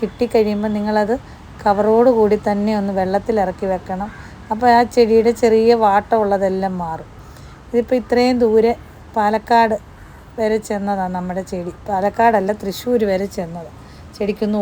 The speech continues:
ഒരു കുഴപ്പമില്ല, ചെറിയൊരു വാട്ടം മാത്രമേ ഉള്ളൂ. ഓർക്കിഡും പൂച്ചെടികളും എല്ലാം ഉണ്ടായിരുന്നു.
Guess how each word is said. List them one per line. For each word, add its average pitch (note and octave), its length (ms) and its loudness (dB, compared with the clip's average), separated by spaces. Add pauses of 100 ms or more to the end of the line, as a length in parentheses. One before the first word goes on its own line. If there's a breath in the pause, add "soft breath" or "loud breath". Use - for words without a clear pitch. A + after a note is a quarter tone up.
ഒരു G3 180 -2
കുഴപ്പമില്ല, F#3 500 -4 (180)
ചെറിയൊരു A#3 480 2
വാട്ടം F#3+ 380 -2
മാത്രമേ F3+ 380 -6
ഉള്ളൂ. E3+ 140 -14 (180)
ഓർക്കിഡും A#3 380 -2 (420 loud breath)
പൂച്ചെടികളും A3+ 640 4
എല്ലാം A3 320 2
ഉണ്ടായിരുന്നു. E3+ 420 -10